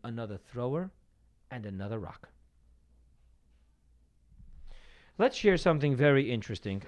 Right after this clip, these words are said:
I want to share with you an insight from the twelve-step program. It's called always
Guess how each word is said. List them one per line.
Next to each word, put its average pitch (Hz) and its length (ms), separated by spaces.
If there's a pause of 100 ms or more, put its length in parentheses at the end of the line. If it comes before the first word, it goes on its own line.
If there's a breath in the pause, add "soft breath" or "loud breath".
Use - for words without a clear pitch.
I 123 40
want 185 160
to 208 60
share 185 220
with 160 220
you 139 240
an 123 120
insight 165 640
from 135 140
the 123 80
twelve-step 139 600
program. 82 440 (2250 loud breath)
It's - 100
called 185 520 (640)
always 214 480